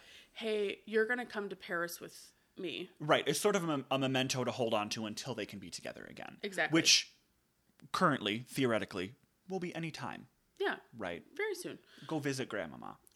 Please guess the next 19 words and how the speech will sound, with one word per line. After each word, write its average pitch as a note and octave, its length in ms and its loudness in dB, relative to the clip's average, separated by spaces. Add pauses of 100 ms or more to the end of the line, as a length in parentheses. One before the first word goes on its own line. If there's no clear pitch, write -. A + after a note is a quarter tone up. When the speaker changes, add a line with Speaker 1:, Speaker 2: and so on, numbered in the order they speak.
Speaker 1:
Right. G#3 260 -2 (520)
But D#4+ 220 -4
then - 1200 2
Rasputin - 420 0
shows C#3 300 -4
up. - 260 -6 (340)
Speaker 2:
So - 120 -4
let's G#3+ 200 0
talk F3 180 4
about A2 160 2
Rasputin. - 480 -6 (400)
Rasputin D3+ 720 4
was A2 560 4 (140)
a G#2 260 0
spiritual F3 600 -2
advisor F#2+ 680 -2 (500)
to F#2 460 -2 (160)
the - 80 -12
queen. - 400 -10